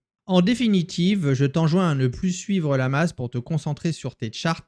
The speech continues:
et faire tes propres analyses parce qu'au final, c'est ton argent, donc ta décision. La remettre dans les mains d'autrui est déraisonnable. J'espère que cette vidéo t'aura apporté quelque chose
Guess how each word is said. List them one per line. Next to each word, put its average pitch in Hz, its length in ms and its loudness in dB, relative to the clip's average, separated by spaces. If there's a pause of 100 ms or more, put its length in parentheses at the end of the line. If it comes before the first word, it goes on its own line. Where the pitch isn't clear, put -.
et 131 120 -4
faire 151 260 -4
tes 117 100 -6
propres 156 460 -4
analyses 123 400 0
parce - 220 -6
qu'au 202 100 4
final, 156 460 0 (280)
c'est - 220 -4
ton 190 160 4
argent, 139 480 0 (220)
donc 139 340 0
ta 151 140 2
décision. 120 540 -4 (360)
La 127 140 -4
remettre 165 480 4
dans 120 140 0
les 113 120 0
mains 160 180 2
d'autrui 147 560 0
est 120 120 -6
déraisonnable. 113 800 -4 (600)
J'espère 127 380 -2
que - 80 -4
cette 123 240 -4
vidéo 170 360 4
t'aura 120 280 -2
apporté 147 360 -2
quelque 123 260 -4
chose 190 400 2